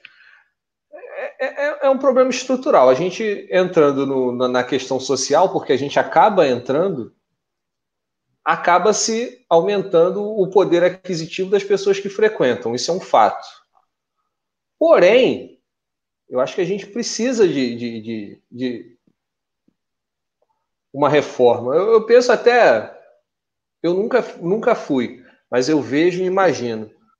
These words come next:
O estádio, Renato já, já viu várias vezes pela televisão, o estádio Luís segundo lá em Mônaco,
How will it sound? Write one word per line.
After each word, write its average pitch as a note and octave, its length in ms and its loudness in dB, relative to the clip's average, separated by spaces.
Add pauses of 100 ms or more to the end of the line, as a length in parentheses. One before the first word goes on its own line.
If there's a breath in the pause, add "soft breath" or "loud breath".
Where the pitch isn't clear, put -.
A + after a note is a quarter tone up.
(280)
O C#3 80 -4
estádio, D#3+ 460 0
Renato D#3 640 -4
já, C3 280 4
já B2+ 160 2
viu C3 220 -4
várias C3+ 280 2
vezes C3+ 140 -6
pela C#3 160 0
televisão, C3+ 360 -4
o - 20 -4
estádio F#3 400 2
Luís F3 200 -2
segundo C3 480 -2
lá B2 140 4
em A#2 120 -6
Mônaco, C#3+ 440 -2